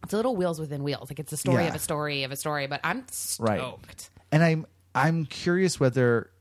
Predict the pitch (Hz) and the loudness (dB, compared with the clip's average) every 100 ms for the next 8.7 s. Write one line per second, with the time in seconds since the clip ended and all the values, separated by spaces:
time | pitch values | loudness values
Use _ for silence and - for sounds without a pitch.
0 | _ 113 110 - - 123 113 101 95 92 | _ -8 -6 -8 0 2 2 0 0 -4
1 | - 98 87 82 80 85 87 87 82 80 | -2 -4 -2 -4 -6 -6 -4 -4 -2 -4
2 | 80 82 71 73 67 64 62 58 - 73 | -4 -4 -4 -2 -4 -4 -6 -8 -8 -6
3 | - 73 76 87 - 80 85 82 - 98 | -6 -6 -6 -6 -6 -8 -6 -8 -6 -8
4 | - 135 127 117 101 90 95 90 92 85 | 0 2 2 0 -2 -2 -4 -2 -4 0
5 | 120 143 127 107 98 87 - - - _ | 0 2 0 0 0 -2 -4 -20 -20 _
6 | 117 107 107 101 - 98 90 92 87 87 | -2 0 0 -2 -4 -4 -4 -6 -8 -10
7 | - 90 82 76 92 82 90 - 127 147 | -8 -8 -6 -8 -8 -10 -10 2 2 2
8 | 135 143 - 139 127 127 127 | -4 -6 -4 -2 2 2 0